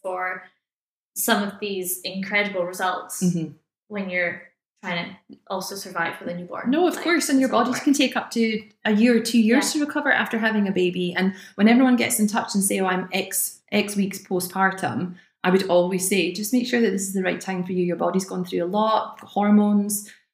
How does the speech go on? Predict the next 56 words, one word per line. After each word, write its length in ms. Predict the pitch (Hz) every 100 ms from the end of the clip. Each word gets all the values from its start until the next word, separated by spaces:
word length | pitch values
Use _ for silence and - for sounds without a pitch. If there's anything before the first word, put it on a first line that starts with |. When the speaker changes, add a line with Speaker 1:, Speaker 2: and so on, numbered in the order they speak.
| _
Speaker 2:
um, 340 | 185 180 180
but 120 | 175 180
they're 100 | 185
usually 240 | 190 185
at 140 | 180
that 160 | 175 175
point 240 | 185 180
where 100 | 175
they 100 | 175
think, 320 | 175 170 165 -
"Oh, 120 | 170
I 40 |
just," 420 | 170 180 - - _ _ _ - -
don't 120 | 269
identify 540 | 220 202 226 - 190
themselves 420 | 175 165 175 170
'cause 140 | - 175
their 80 | 175
bodies 320 | 175 170 165
look 160 | 175 -
completely 320 | 185 185 220
Speaker 1:
Yeah. 120 | 185
Speaker 2:
different. 360 | 180 214 233 226 - _ _
So 100 | -
it's 100 | 180
always 260 | 202 202 185
appreciating 760 | 180 - 190 190 190 180 185
the 80 | 180
other 180 | - 180
things 220 | 185 185
Speaker 1:
Yeah. 40 | 180
Speaker 2:
that 60 |
happen 260 | 185 180 185
around 260 | 170 170 180
fat 220 | 180 -
loss 200 | 170 170
and 80 | 185
enjoying 300 | 175 180 175
the 60 | 180
time 240 | 180 180
with 100 | 175
their 100 | 180
baby, 460 | 170 175 175 175 - - -
incorporating 640 | 180 180 196 208 202 - 202
time 200 | 202 202
with 100 | 196
their 100 | 190
baby 280 | 190 196 190
in 80 |
their 140 | 185 185
workouts 600 | 220 226 240 214 202 -
or 180 | 190 180
out 140 | 185
for 140 | 202
walks, 480 | 208 208 196 - -
Speaker 1:
Yeah. 60 | 220